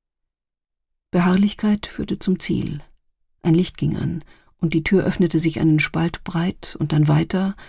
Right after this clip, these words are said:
und enthüllte einen grauhaarigen Mann in einem Morgenrock aus Flanell, der seine Brille in der Hand hielt und die Stirn runzelte,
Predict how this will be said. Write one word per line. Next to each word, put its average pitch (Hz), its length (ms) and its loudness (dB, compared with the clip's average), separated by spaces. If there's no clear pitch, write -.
und 165 180 0
enthüllte 208 540 2
einen 190 280 6
grauhaarigen 185 760 2
Mann 180 220 4
in 185 180 0
einem 180 200 2
Morgenrock 175 600 2
aus - 140 -8
Flanell, 165 540 4
der - 80 -6
seine 151 220 4
Brille 170 300 4
in 151 120 0
der 151 140 2
Hand 170 180 0
hielt - 440 -6
und 131 160 -6
die 143 60 -4
Stirn 175 280 2
runzelte, 151 600 2